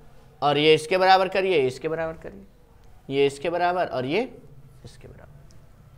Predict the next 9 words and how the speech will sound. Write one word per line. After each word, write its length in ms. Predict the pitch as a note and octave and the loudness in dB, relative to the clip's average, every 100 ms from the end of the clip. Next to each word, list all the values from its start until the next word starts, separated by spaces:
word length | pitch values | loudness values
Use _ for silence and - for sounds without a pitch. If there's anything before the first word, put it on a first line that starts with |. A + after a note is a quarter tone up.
| - - - - - | -20 -20 -20 -20 -12
तो 60 | - | -6
यहाँ 240 | C#3 D3+ - | -4 -4 0
R 120 | C#3+ C#3 | 0 0
बराबर 380 | C#3 C3+ C3+ | -2 -2 -4
कितना 300 | C3 D#3+ G3+ | -6 -8 -4
आ 80 | G#3+ | -4
जाएगा, 340 | B2+ A2+ A2+ A2+ - - | -4 -6 -10 -14 -20 -20
थ्री। 1160 | F#3 D#3 D3+ - - - - - - - - | -18 -18 -20 -20 -20 -20 -20 -20 -20 -12 2
एक 180 | G#3+ A3+ | 2 2